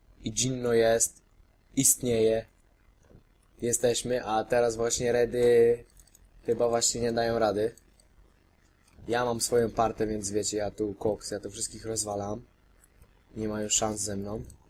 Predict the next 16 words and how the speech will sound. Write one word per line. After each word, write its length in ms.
No. 280
I... 460
No 180
i 220
jak 240
widzicie, 460
ilu 240
nas 240
jest. 280
Y, 320
z 300
trzydziestu. 720
I 100
chyba 340
z 100
dziesięciu. 560